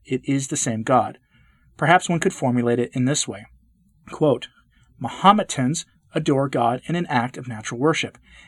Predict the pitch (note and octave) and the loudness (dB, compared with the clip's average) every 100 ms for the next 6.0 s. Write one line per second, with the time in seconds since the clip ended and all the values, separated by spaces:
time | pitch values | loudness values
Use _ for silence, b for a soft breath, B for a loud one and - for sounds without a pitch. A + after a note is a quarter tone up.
0 | b - G3+ F3 E3+ - F#3 C3 B2 - | b -2 4 4 4 2 2 2 2 0
1 | D3 C#3 A2+ C3+ B2+ C3 A#2+ C#3 C3+ - | -4 -4 -2 -2 0 -2 -2 -6 -8 -8
2 | A#2 A2 - A#2+ - E3 F3 E3+ C3 - | -6 -6 -6 -6 0 2 2 0 -4 -6
3 | G#2+ - b b b - C3+ C3 C#3 C3+ | -12 -14 b b b -10 -4 0 0 2
4 | B2 B2 A2+ A#2 - C#3 C#3+ C#3 C3 - | 2 2 2 2 2 4 4 0 -2 -4
5 | A2+ - A2+ G#2+ G#2 - D3 C3 - | -6 -8 -8 -10 -14 -10 -6 -6 -8